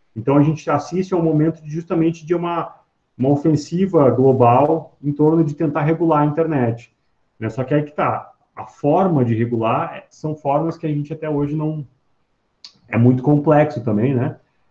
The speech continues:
É, porque a gente tem questões, é, muito,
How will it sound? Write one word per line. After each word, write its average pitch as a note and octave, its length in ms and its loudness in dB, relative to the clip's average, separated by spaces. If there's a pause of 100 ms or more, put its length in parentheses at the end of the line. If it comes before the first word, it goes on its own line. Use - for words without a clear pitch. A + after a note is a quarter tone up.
(300)
É, G#2+ 720 0
porque A2 200 -2
a - 20 -2
gente A#2+ 260 -2
tem C#3 420 2
questões, C3+ 1080 0 (540)
é, A#2 500 4
muito, C#3+ 1040 2